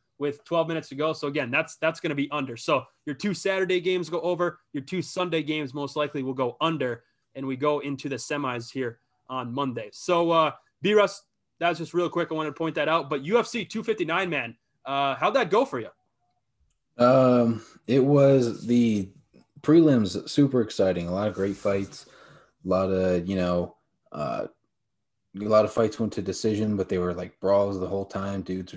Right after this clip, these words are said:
Speaker 2: they were just throwing hands, uh, a lot of action. Then you got to the main card. The main card, which was supposed to be, we had called it probably one of the greatest cards of all time,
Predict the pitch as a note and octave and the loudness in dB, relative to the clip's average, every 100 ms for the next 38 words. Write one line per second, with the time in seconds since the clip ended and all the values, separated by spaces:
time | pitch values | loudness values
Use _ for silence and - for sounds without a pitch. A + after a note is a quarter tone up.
0 | F#2 - F#2+ F2+ F2+ - G#2 G2+ F#2 A2+ | -16 -6 -4 -4 -8 -4 -2 -2 -2 0
1 | A2+ A2 G#2 - - _ _ - F2+ F2 | 2 0 -4 -8 -14 _ _ -10 -6 -4
2 | F2 G2 G2 F#2 G2 - G2 F#2+ F#2+ _ | -2 -2 0 -2 -4 -6 -8 -8 -10 _
3 | _ _ _ - D3 D#3 C#3+ A#2 - A2 | _ _ _ -2 2 4 4 2 -2 -2
4 | G#2 F#2+ F2 E2 _ F#2+ G2+ A2+ G#2+ F#2 | 0 0 -2 -6 _ -8 -2 -2 -2 -2
5 | F2 F#2 A2+ B2 G#2+ G#2 G2 E2+ - _ | -2 -4 -2 -2 -2 -2 -2 -8 -18 _
6 | _ _ _ _ _ _ G2+ - G#2 F2+ | _ _ _ _ _ _ -10 -6 -6 -8
7 | E2+ F#2+ G#2+ G2+ G#2 F#2 E2+ _ _ _ | -12 -10 -8 -8 -8 -12 -14 _ _ _
8 | _ _ _ - A2 C3+ A2+ - - G#2+ | _ _ _ -12 -4 -4 -4 -8 -8 -2
9 | G#2 F2+ - A#2 G#2+ G2+ G2 F#2 F#2 F#2 | -2 -4 -6 -2 -2 -2 -6 -8 -6 -6
10 | F#2 - - - F#2+ F2+ F2 F2 F2 - | -6 -10 -14 -6 -4 -4 -6 -6 -6 -6
11 | G2+ F#2+ F#2 F2 | -8 -8 -6 -8